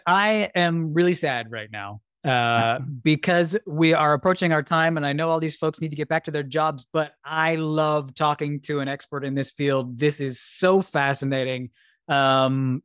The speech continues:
Speaker 1: it, it is the future, and I just wanna sit here and gab with you all day. I won't, for your benefit, I won't do that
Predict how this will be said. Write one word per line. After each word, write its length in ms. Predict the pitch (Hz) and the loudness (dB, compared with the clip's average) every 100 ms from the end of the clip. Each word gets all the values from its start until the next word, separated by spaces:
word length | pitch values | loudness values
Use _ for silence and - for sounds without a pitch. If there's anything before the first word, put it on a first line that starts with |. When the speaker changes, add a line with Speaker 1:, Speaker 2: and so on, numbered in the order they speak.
| - | 0
Speaker 1:
it, 220 | 151 - | 0 0
it 220 | 156 147 151 | 0 0 2
is 180 | 160 156 | 0 0
the 80 | |
future, 460 | 151 160 147 147 135 | -2 -2 -2 -2 -4
and 220 | 123 135 | -4 -6
I 140 | 139 131 | -6 -4
just 260 | 139 - | -4 -4
wanna 140 | 139 127 | -6 -4
sit 180 | 147 | -4
here 200 | 127 135 | -4 -4
and 140 | 127 123 | -4 -2
gab 200 | 131 131 | -2 -2
with 140 | 127 | -6
you 80 | 135 | -6
all 160 | 127 127 | -4 -2
day. 240 | 131 113 _ _ - | -2 -4 _ _ -4
I 120 | 156 | 2
won't, 640 | 160 156 185 170 127 - - _ - | 2 4 4 4 0 -8 -10 _ -2
for 120 | 151 | 2
your 160 | 147 139 | 4 2
benefit, 400 | 139 120 120 110 | 2 0 -4 -4
I 140 | 123 | -2
won't 280 | 139 175 156 | 2 2 4
do 140 | 165 | 2
that 260 | 147 127 131 | 4 2 -2